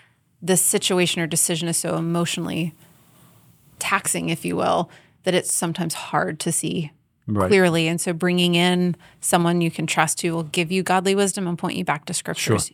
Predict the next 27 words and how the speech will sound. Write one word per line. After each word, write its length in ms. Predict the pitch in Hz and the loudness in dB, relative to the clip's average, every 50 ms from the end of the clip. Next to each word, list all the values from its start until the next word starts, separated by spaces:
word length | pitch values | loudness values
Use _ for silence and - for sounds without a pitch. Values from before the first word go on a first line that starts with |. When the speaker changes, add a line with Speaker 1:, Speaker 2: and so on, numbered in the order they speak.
| _ | _
Speaker 1:
huge 800 | - - - - - - 185 180 175 156 156 156 - - - - - | -20 -18 -16 -10 -4 -2 0 0 2 0 0 -2 -6 -8 -12 -6 0
Speaker 2:
Yeah, 120 | 110 104 | 2 4
Speaker 1:
in 60 | 95 92 | 4 4
Speaker 2:
I 40 | 98 | 4
had 80 | 98 | 2
Speaker 1:
those 40 | 95 | 0
Speaker 2:
a 40 | 101 | -2
Speaker 1:
areas. 80 | - - | 0 2
Speaker 2:
question 480 | - 120 104 - - - 113 104 101 101 | 4 4 4 4 2 0 0 0 0 0
recently 600 | 104 107 110 104 - - 110 - - 104 98 95 | 0 0 0 0 0 -2 -4 -4 -4 -4 -2 0
of 120 | 95 92 92 | 0 0 -2
a 80 | 98 | -2
person 500 | 90 - - - 110 101 - - 107 101 | -4 -4 -2 0 0 0 0 0 -2 -2
who 180 | 92 95 98 98 | 0 2 2 2
was 180 | 101 101 95 - | 2 2 2 2
saying, 460 | - 113 110 107 107 107 107 107 107 - - - - - - | 2 2 2 0 0 0 -2 -4 -6 -8 -12 -16 -16 -8 0
"What 200 | - 120 127 131 | 4 4 6 6
I 120 | 131 131 131 | 6 6 6
am 400 | 127 113 104 104 98 98 101 107 | 6 4 2 0 -2 -4 -4 -2
doing, 560 | 104 117 139 165 151 117 107 104 113 117 123 - - | 2 4 6 6 6 6 4 4 4 2 2 -2 -4
my 260 | - 98 98 113 139 | 0 2 4 4 4
conscience 580 | 135 - - 113 101 92 - - 95 90 - - | 4 2 2 0 0 0 -2 -4 -6 -6 -6 -6
is 160 | - - - | -4 -4 -6
clear 340 | - - - 98 90 82 85 | -6 -4 -4 -2 -2 0 0
about." 580 | 85 80 85 90 80 82 - - - - - - | -2 -2 0 0 0 0 0 0 -2 -6 -10 -8
Speaker 1:
Mm-hmm. 300 | - 190 170 190 180 180 170 | -6 -4 -4 -2 -2 -4 -4
Speaker 2:
Uh, 60 | - | -4